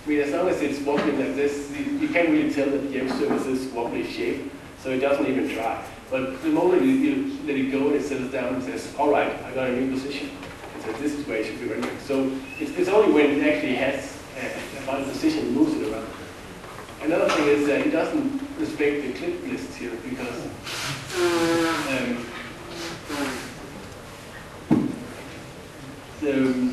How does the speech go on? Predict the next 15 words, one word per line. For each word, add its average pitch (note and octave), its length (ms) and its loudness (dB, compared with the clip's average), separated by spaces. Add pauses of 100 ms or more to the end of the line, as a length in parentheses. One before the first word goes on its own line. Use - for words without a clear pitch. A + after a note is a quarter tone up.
(1300)
I'm B2 60 -8
trying C3 140 0
to B2+ 60 -2
remember B2+ 200 0
what G#2+ 80 -2
the - 60 -8
problem A2 280 -4
is. G#2+ 120 -4 (380)
I, C#3+ 300 6 (520)
I - 40 2
think - 280 2
that E3 540 4
we F3+ 120 4
have F3+ 380 6
a C#3 440 8